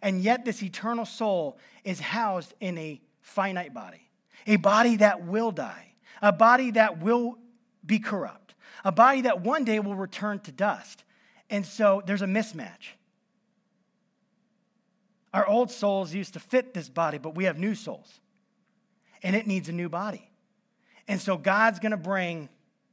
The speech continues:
an eternal body, one free from disease, free from pain, free from hurt, free from all the things that torment us,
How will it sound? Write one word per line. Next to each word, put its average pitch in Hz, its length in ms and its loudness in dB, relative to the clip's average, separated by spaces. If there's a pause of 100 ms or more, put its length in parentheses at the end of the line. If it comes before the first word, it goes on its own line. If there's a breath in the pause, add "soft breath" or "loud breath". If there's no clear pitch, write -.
(120)
an 165 100 -8
eternal 160 400 -10
body, 104 360 -18 (880 soft breath)
one 208 280 0
free 240 300 -4
from 233 220 -6
disease, 123 560 -12 (540 soft breath)
free 240 320 0
from 247 240 -4
pain, 110 500 -12
free 254 380 -2
from 233 240 -4
hurt, 170 440 -6 (240 loud breath)
free 330 540 -4
from 254 300 -2
all 320 320 2
the 320 140 -4
things 240 640 -4 (240 loud breath)
that 262 260 -10
torment 254 720 4
us, 196 560 -4